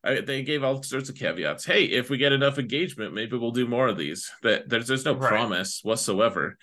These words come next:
Speaker 1: and there's certainly no, "Hey, next is gonna be Sith Eternal Emperor."
Speaker 2: <laughs>
Speaker 1: Ne-,
Speaker 2: Right.
Speaker 1: ne-, next it might be Aphra, and, and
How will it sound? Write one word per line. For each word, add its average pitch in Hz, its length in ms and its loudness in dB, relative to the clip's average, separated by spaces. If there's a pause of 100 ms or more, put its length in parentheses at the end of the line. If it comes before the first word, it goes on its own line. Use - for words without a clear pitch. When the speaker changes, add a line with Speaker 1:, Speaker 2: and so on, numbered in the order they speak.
(220)
Speaker 1:
and 123 180 2
there's 110 180 0
certainly 135 360 2
no, 110 460 2 (260)
"Hey, 151 240 0
next 127 380 -4
is 120 100 -2
gonna 117 220 -2
be 107 140 -4
Sith 107 220 -2
Eternal 101 400 -4
Emperor." 90 560 -4 (1300)
Speaker 2:
<laughs> - 0 -
Speaker 1:
Ne-, - 760 -4
Speaker 2:
Right. - 100 0
Speaker 1:
ne-, 156 280 4
next 180 320 2
it 190 100 2
might 165 240 2
be 175 160 0
Aphra, 113 520 2 (140)
and, 123 480 0 (800)
and 135 320 4